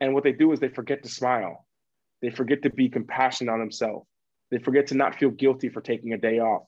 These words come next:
They forget to not feel guilty about having a cheat meal. And they beat themselves up. And if you just look in the mirror and you smile for ten seconds, you'll see that life will change really quickly. And you'll find yourself maybe laughing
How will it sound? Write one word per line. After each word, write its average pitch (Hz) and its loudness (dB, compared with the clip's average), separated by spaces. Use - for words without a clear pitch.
They 127 0
forget 139 2
to 147 -8
not 139 0
feel 147 4
guilty 147 0
about 117 0
having 127 -2
a 120 -14
cheat - -18
meal. 107 -10
And 127 4
they 127 4
beat 156 2
themselves 135 2
up. 117 0
And 127 -4
if 135 -4
you 143 -2
just 151 -8
look 185 2
in 180 0
the 143 0
mirror 131 4
and 120 -4
you 113 -10
smile 123 0
for 117 -14
ten 113 -8
seconds, 107 -4
you'll 131 6
see 165 2
that 165 2
life 131 0
will 131 -4
change 123 -14
really 120 -4
quickly. 110 -6
And 123 2
you'll 127 6
find 147 4
yourself 139 2
maybe 143 0
laughing 127 -2